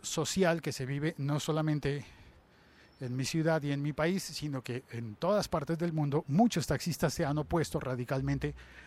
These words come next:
a Uber. Y el Ministerio de Transporte en Colombia se demoró mucho en expedir una legislación porque estaban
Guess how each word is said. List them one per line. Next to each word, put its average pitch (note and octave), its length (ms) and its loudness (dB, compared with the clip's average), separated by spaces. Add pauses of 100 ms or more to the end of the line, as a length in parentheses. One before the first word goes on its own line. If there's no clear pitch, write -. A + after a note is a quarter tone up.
a D3+ 280 2 (400)
Uber. E3 600 2 (680)
Y G3 140 6
el A3 80 8
Ministerio B3 600 6
de B3 80 4
Transporte G3+ 760 2
en G#3 140 2
Colombia F#3+ 580 6
se D#3+ 280 2
demoró D#3+ 480 4
mucho F#3 600 4
en F3 360 4
expedir C#3+ 640 0
una D#3+ 180 4
legislación E3 880 4 (320)
porque C#3+ 240 -2
estaban E3 400 2